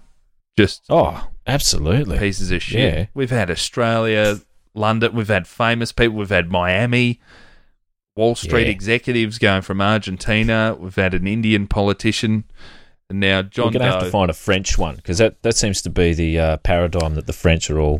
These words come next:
Speaker 2: full of class. There's still some cleaning your fucking toilets and stuff, though.
Speaker 1: Mate,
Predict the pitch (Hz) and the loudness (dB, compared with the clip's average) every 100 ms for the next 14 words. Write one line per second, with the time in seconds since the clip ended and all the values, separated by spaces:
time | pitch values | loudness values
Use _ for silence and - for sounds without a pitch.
0 | - - - - - 92 90 - 82 76 | -2 -4 -2 -2 2 0 0 -2 -2 0
1 | - 78 - 95 - 85 73 - 85 80 | -2 -2 2 2 2 0 0 0 0 2
2 | 76 - 80 76 87 85 87 - 73 - | 0 2 0 0 0 0 0 -2 -2 0
3 | 69 - 73 87 104 104 87 | 0 0 0 0 0 -2 -2